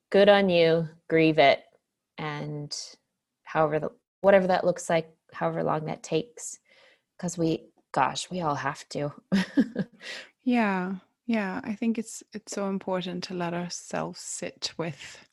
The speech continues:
Speaker 2: sit with emotions and, and acknowledge that they exist, you know?
Speaker 1: Definitely.
Speaker 2: I'm trying,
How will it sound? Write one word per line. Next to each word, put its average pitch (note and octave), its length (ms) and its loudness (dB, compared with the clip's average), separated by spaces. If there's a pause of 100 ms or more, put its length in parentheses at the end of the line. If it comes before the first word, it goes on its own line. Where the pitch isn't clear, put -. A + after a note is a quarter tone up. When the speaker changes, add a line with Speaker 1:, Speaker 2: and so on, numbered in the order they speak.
(460)
Speaker 2:
sit - 400 -4
with F#3+ 160 0
emotions E3 840 -4
and, E3 320 -4 (440)
and F3 340 -8 (480)
acknowledge E3+ 580 0
that F3 160 -2
they F3 120 -6
exist, - 600 -8 (200)
you F3+ 120 -6
know? E3+ 220 -6 (840)
Speaker 1:
Definitely. E3 200 0
Speaker 2:
I'm G#3+ 220 2
trying, A#3 360 4